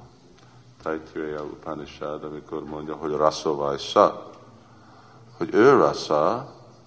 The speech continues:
és Rasának a színe, ez a fekete színe, és akkor mindegyik élőlény is ugyanaz a Rasa, ő is Raso Lavanti.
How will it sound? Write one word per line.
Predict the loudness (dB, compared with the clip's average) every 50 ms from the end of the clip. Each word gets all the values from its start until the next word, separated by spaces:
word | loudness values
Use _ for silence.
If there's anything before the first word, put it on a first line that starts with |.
| _ _ _ -20 -20 -16 -8
és | -8 -8 -8 -4 0
Rasának | 2 2 2 2 2 0 2 2 2 2 0 0 -2 -2 -4 -6
a | -8 -8
színe, | -8 -6 -6 -4 -4 -4 -2 -4 -4 -4
ez | -6 -8 -8
a | -12
fekete | -12 -10 -12 -14 -14 -14 -18 -16 -14 -16 -16 -16 -16 -20 -16
színe, | -14 -14 -12 -10 -12 -12 -12 -16 -20 -20 -20 -20 -20 -20 -20 -20 -20 -20 -20 -20 -8
és | -2 0 2 2 2 0
akkor | -2 0 0 0 0 -4 -4 -2 0 2 2 0 -2 -4 -10 -14 -18 -20 -20 -20 -18 -10
mindegyik | -6 -6 -4 -2 -2 -2 -4 -6 -8 -4
élőlény | -2 0 2 2 2 2 2 0 -2 -2 -2 -4
is | -6 -8 -10 -12 -14 -14 -18 -20 -20 -20 -20 -20 -20 -20 -20 -20 -20 -20 -20 -20 -20 -20 -20 -20 -20 -20 -20 -18 -10
ugyanaz | -6 -4 -2 -2 -2 -2 -2 -4 -6 -8 -10 -14 -16 -18 -20 -20 -20 -20 _ _ _ _ _ _ _ _
a | -6 -4 -4 -6 -6 -10 -8 0
Rasa, | 2 2 2 2 0 -4 -4 -4 -4 -6 -18 -20 -20 -20 _ -20 _ _ _ _ _ _ _ _ _ -16 -16 -16 -18 -20 _ _ _ -8
ő | -6 -4 -4 -2 -4 -4
is | -6 -8 -10 -14 -14 -16 -18 -20 _ _ _
Raso | -6 -2 -2 -2 -2 -4 -6 -6 -6 -8 -8 -12 -14 -12
Lavanti. | -10 -10 -8 -8 -10 -10 -10 -6 -4 -4 -4 -4 -8 -18